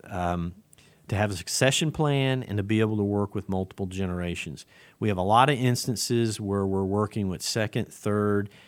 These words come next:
and even fourth generation. So you have a client that's a mature client.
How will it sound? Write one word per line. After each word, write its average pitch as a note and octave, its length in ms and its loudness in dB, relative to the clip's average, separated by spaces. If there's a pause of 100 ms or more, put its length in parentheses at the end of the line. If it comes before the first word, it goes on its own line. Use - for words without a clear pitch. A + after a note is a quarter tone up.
(480)
and A2+ 160 0
even A2+ 240 4
fourth A#2+ 400 2
generation. F#2+ 720 -2
So G2 400 -2 (240)
you G#2 120 0
have G#2 100 2
a A2+ 40 -4
client C3+ 600 2 (1160)
that's G2+ 300 0
a G2 60 -2
mature B2+ 360 2
client. B2+ 480 2